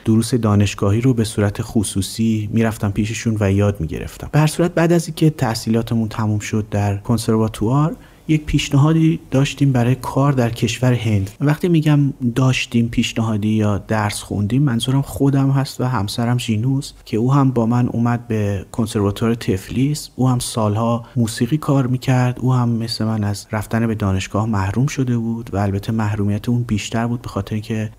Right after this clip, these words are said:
اه، ساز تخصصیش آوازه و چون خانومه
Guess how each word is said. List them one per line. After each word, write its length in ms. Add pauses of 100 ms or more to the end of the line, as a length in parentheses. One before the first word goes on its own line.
اه، 260
ساز 380
تخصصیش 840
آوازه 680
و 100
چون 200
خانومه 500